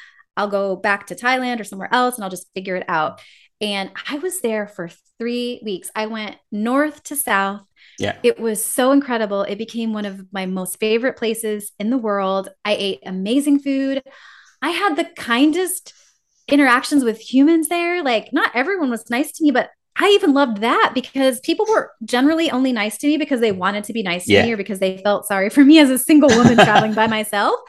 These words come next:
Speaker 1: But contrast that with, like, Cambodia, where lots of people would be nice to you, but it was very transactional. It's like,
Speaker 2: Yes.
Speaker 1: you know, like, "You've paid me for a service," or, "I wanna ask you for money." And so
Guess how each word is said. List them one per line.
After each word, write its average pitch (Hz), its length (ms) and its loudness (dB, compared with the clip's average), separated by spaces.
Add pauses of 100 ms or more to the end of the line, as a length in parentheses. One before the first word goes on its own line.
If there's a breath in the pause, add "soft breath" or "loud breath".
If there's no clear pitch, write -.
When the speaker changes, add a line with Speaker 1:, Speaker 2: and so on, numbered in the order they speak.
(520 loud breath)
Speaker 1:
But 294 180 0 (360)
contrast 339 580 0
that 311 180 2
with, 269 100 0
like, 240 140 0
Cambodia, 208 720 0 (480)
where 226 140 2
lots 247 260 4
of 277 60 -6
people 285 160 0
would 247 120 0
be 226 80 -6
nice 277 260 0
to 254 80 -10
you, 247 60 -6
but 208 100 -6
it - 40 -10
was 180 100 -8
very 247 280 2
transactional. 190 600 -6 (160)
It's 190 140 -8
like, 190 180 -2
Speaker 2:
Yes. - 320 -8
Speaker 1:
you 220 60 -2
know, 190 200 -2
like, 208 140 -2
"You've 285 160 4
paid 311 160 0
me 302 80 4
for 285 160 0
a 269 40 0
service," 254 400 -4
or, 214 380 0
"I 220 100 -4
wanna 214 180 -4
ask 202 200 -6
you 196 60 -10
for 196 100 -8
money." 175 340 -8
And 226 140 -2
so 220 300 2